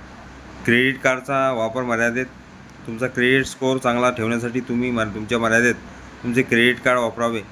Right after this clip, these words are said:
यासाठी तुम्ही तुमचा सिबिल स्कोअर सुधारू शकता आणि क्रेडिट कार्ड वापराचे प्रमाण तीस टक्केपेक्षा कमी,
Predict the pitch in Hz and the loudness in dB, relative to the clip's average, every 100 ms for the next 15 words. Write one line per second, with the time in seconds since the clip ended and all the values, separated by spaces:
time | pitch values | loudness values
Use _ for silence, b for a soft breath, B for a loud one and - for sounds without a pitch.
0 | - - - 113 120 127 131 127 123 123 | -18 -20 -6 -2 0 2 0 0 -2 -2
1 | 120 123 120 113 127 120 131 127 - - | -4 -4 -4 0 0 0 -2 -4 -6 -12
2 | - 113 123 120 113 - 131 135 B B | -2 2 2 0 -4 -4 -4 -6 B B
3 | - - 135 135 117 127 131 - 135 123 | -8 0 0 2 4 4 4 2 4 2
4 | 117 120 123 131 131 117 120 120 120 120 | 0 -2 -2 -2 -4 -2 -4 -4 -4 -6
5 | 110 117 120 117 117 123 120 117 117 | -8 -8 -8 -8 -8 -8 -10 -6 -6